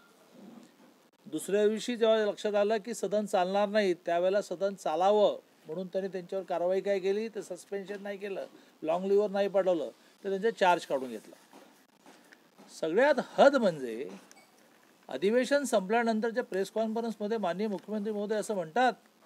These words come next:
की वाझे काय लादेन आहे का? मग आता कळेल ना लादेन आहे का लादेनचा बाप आहे तो.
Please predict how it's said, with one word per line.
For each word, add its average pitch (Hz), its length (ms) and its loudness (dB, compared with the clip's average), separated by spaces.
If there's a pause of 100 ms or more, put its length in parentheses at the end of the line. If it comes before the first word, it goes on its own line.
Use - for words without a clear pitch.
(560)
की 190 60 -2
वाझे 143 420 0
काय 208 160 4
लादेन 156 380 4
आहे 277 140 6
का? 240 180 0 (960)
मग 175 100 -4
आता 160 200 -2
कळेल 214 320 0
ना 240 120 4
लादेन 185 360 2
आहे 208 100 4
का 202 100 0
लादेनचा 175 460 0
बाप 143 300 0
आहे 151 100 -2
तो. 151 160 -12